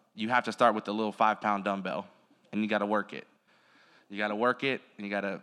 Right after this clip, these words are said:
you gotta get that muscle. Then you go up to ten pounds. Then you go up to twenty, and you just progressively get, go from faith to faith and glory to glory. And as you progress, then your faith is able to, you know,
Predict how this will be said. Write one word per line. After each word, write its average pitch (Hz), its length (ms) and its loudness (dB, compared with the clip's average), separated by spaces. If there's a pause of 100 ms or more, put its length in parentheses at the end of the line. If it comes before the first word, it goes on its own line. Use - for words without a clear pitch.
(100)
you 104 60 -8
gotta 101 120 0
get 107 160 -6
that 110 160 2
muscle. 117 320 0
Then 120 160 0
you 127 100 -2
go 117 180 4
up 123 180 4
to - 80 -12
ten 143 320 -2
pounds. 92 500 -4
Then 107 160 -2
you 120 80 -2
go 120 120 2
up 123 160 4
to 143 80 -4
twenty, 127 500 -2
and 101 100 -6
you 113 160 -2
just 101 300 -8
progressively 107 580 -2
get, 98 460 -6
go 113 160 0
from 101 180 -8
faith 131 460 -2
to 101 100 -10
faith 127 380 -2
and 107 100 -4
glory 107 280 -2
to 107 100 -8
glory. 107 460 -2 (640)
And 101 100 -4
as 110 220 -2
you 104 120 -4
progress, 104 840 0 (800)
then 131 300 0
your 123 160 0
faith 101 440 -2 (220)
is 104 160 -4
able 101 320 -4
to, 98 480 -8 (460)
you 101 120 -6
know, 95 280 -4